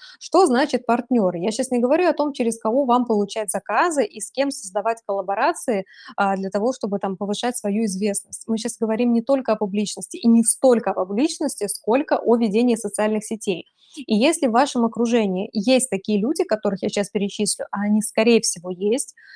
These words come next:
или появятся, или вам нужно их найти, то это отличный инфоповод для того, чтобы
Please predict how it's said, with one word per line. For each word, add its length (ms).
или 200
появятся, 720
или 220
вам 180
нужно 240
их 300
найти, 440
то 240
это 240
отличный 760
инфоповод 640
для 120
того, 380
чтобы 480